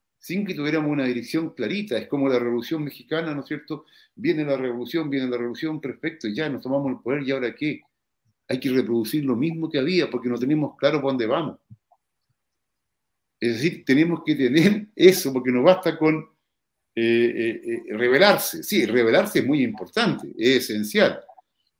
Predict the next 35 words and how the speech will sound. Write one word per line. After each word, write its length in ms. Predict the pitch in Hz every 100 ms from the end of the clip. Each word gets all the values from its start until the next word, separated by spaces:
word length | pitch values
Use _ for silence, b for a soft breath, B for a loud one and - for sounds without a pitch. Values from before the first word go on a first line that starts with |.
| _ _
pero 400 | - 139 127 123 -
quienes 300 | 131 127 -
se 80 |
rebelan 580 | 104 107 117 175 180 170
tienen 280 | 160 151 151
que 100 | 147
tener 280 | 131 131 160
al 120 | 139
menos 200 | 156 165
un 60 | 147
programa 680 | 127 113 185 135 113 - _ _ _ _ - _ _ _ _ _ _ _ _ _
que 100 | 123
los 140 | 120 123
unifique 800 | 127 131 120 107 104 113 - - _ _
para 180 | 135 160
saber 540 | - 156 190 196 - _ _
a 120 | 127
dónde 260 | 156 220 214
hay 60 |
que 100 | 208
golpear 640 | 185 185 - 208 202 202 - _ _ _ _ _ _ _
y 120 | -
qué 120 | 131 208
queremos 300 | 208 208 208
lograr. 440 | 233 226 120 - _ _ _ _ _ _ _ _ _ -
Aspectos 440 | 101 165 160 -
generales, 580 | 131 123 170 214 120 92
no 60 |
tiene 220 | 92 127 120
por 160 | 110
qué 100 | 147
ser 140 | - 139
una 160 | 127
cosa 260 | 139 135 127
tan... 340 | 139 139 127